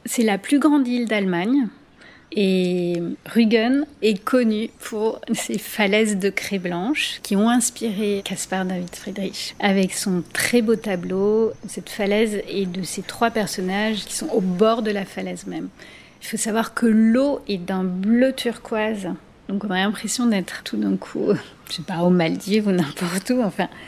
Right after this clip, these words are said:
c'est vraiment de l'eau turquoise. Et quand on regarde les falaises, on voit ces nuées d'hirondelles qui virevoltent partout. C'est assez magique.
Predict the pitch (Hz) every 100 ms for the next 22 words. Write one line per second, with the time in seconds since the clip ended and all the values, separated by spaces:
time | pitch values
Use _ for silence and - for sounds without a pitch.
0 | - - - 202 190 196 233 269 208 196
1 | 240 - - 240 - - - 180 - -
2 | - - - - 208 190 180 180 175 175
3 | 175 220 - - - 214 - 202 165 -
4 | - - 254 240 240 208 185 - 180 180
5 | 220 233 196 180 185 185 185 - 175 185
6 | 202 220 226 233 202 202 226 196 190 185
7 | 196 208 190 - 185 175 202 208 202 202
8 | - 190 - - 233 - 180 220 262 240
9 | 202 190 -